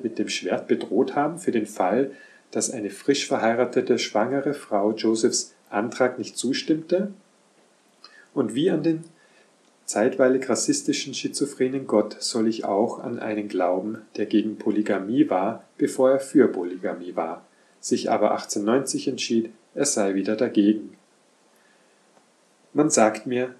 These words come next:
ich soll diese grundlegenden Probleme ignorieren und warten, bis ich sterbe, um Antworten zu erhalten,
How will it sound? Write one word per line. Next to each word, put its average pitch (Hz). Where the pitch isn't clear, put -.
ich -
soll 127
diese 127
grundlegenden 139
Probleme 113
ignorieren 117
und 107
warten, 110
bis 120
ich -
sterbe, 104
um 123
Antworten 98
zu -
erhalten, 110